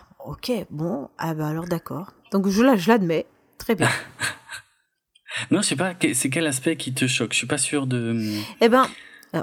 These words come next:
Speaker 1: alors déjà que ce
Speaker 2: de
Speaker 1: soit
Speaker 2: l'avoir.
Speaker 1: choisi comme ça, bon, alors
Speaker 2: Ouais.
Speaker 1: admettons, admettons. Mais en plus, quand la liste sort et que ça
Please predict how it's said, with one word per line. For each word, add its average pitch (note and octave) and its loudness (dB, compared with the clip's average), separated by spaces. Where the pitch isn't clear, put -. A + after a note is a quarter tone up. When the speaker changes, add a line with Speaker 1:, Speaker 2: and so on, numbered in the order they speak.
Speaker 1:
alors D#3+ -2
déjà G#3 4
que - -4
ce - 0
Speaker 2:
de A#2 4
Speaker 1:
soit A2 0
Speaker 2:
l'avoir. D#3+ 0
Speaker 1:
choisi E3 -4
comme E3+ 0
ça, - -6
bon, C#3+ -8
alors A2 0
Speaker 2:
Ouais. D#3 0
Speaker 1:
admettons, G3 2
admettons. F#3 4
Mais A#3 6
en A3+ 0
plus, - -2
quand - -4
la F#3+ 4
liste G3+ -2
sort - -2
et G3 2
que G3 -2
ça - 2